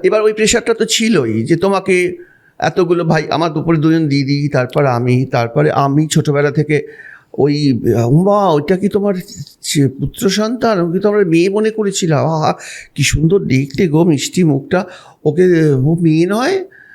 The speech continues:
এই যে ব্যাপারগুলো, এর একটা প্রেশার ছিল যে আমি মেয়ে নই, দুই মেয়ের পর আমি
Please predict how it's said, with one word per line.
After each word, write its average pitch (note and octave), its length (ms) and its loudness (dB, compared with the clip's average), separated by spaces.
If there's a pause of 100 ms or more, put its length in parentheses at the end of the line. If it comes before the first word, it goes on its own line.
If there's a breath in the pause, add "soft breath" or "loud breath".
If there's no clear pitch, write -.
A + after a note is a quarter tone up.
(300 soft breath)
এই B3+ 180 2
যে B3+ 120 -2
ব্যাপারগুলো, D3 480 0
এর A#3 160 2
একটা A#3+ 220 -4
প্রেশার G3 360 2
ছিল E3 380 0 (300)
যে D#3+ 80 0
আমি F3+ 220 0
মেয়ে F3+ 340 0
নই, E3 560 0 (440 loud breath)
দুই F3 580 0 (340)
মেয়ের E3+ 380 2
পর F#3+ 200 0
আমি F3+ 280 -4